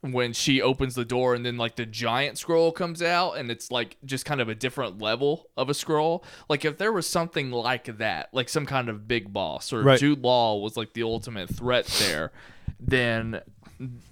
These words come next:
Speaker 1: I don't know. Ju-, just to challenge her a little bit more. Obviously, she's gonna defeat them. I think if you just kind of,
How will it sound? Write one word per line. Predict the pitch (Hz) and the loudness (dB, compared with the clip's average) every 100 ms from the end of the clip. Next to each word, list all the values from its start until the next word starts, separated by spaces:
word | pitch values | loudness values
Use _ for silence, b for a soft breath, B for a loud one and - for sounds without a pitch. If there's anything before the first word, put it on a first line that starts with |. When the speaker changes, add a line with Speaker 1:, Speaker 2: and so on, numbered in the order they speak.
| - | -2
Speaker 1:
I | 120 | 0
don't | 110 | 2
know. | 69 65 _ _ _ - - - | -2 -12 _ _ _ -20 -16 2
Ju-, | 190 190 - | 2 2 -4
just | 139 175 190 - | 0 2 2 0
to | 185 - _ | -8 -8 _
challenge | - - 175 160 151 135 | -4 2 2 2 0 -2
her | 151 131 | 0 2
a | 120 | 2
little | 123 135 | 2 2
bit | 117 113 - | 2 -2 -4
more. | 107 113 98 82 - | -8 -6 -4 -4 0
Obviously, | 117 131 120 135 | 2 2 0 -2
she's | 123 - 113 | -2 -2 -2
gonna | 117 101 95 | 0 0 -4
defeat | 95 117 98 | -4 -6 -6
them. | 73 69 - B B | -6 -10 -12 B B
I | 135 | 0
think | 220 196 | 2 0
if | 170 | 0
you | 170 | 0
just | 147 143 | 0 2
kind | 185 147 | 2 2
of, | 117 113 | 2 -4